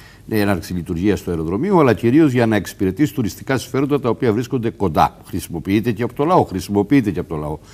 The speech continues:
Εξασφαλίζουμε την πρόσβαση. Δεν μας ενδιαφέρει και πολύ η πρόσβαση, εξού όλα τα προβλήματα σε σχέση με τα τούνελ, δρόμους, μέσα σταθερής τροχιάς και πάει λέγοντας. Δύο.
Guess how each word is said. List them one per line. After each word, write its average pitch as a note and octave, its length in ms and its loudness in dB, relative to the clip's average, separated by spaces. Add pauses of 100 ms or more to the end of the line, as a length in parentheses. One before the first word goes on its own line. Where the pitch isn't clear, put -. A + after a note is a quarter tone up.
(220)
Εξασφαλίζουμε G#2+ 680 0
την C3 120 -4
πρόσβαση. C#3+ 500 2
Δεν G#3 220 4
μας B2 180 2
ενδιαφέρει G#2+ 360 2
και F#2 120 -4
πολύ F#2 200 -2
η F2+ 60 0
πρόσβαση, E3 420 0
εξού C#3+ 220 -2
όλα C#3 180 2
τα C3 120 -4
προβλήματα B2+ 520 -2 (420)
σε - 180 -2
σχέση C#3+ 360 2
με B2+ 100 0
τα G2+ 140 -2
τούνελ, C3+ 340 2
δρόμους, B2 440 0
μέσα B2 240 0
σταθερής A2 420 -2
τροχιάς G#2 420 0
και - 80 -8
πάει F2+ 180 -2
λέγοντας. B1 400 -8
Δύο. B2 280 4